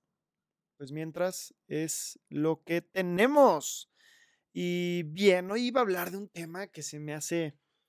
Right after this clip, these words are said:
muy, pues, curioso, muy <laughs> interesante, y es que les he platicado que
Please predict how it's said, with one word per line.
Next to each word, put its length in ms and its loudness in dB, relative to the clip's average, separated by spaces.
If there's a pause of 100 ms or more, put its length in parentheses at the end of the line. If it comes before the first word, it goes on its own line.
(160)
muy, 840 -4 (1300)
pues, 320 -4 (200)
curioso, 520 -6 (120)
muy 200 -4
<laughs> 300 -6
interesante, 760 -10
y 160 -8
es 140 -10
que 360 -10 (640)
les 240 -2
he 60 2
platicado 800 -2 (1080)
que 460 -6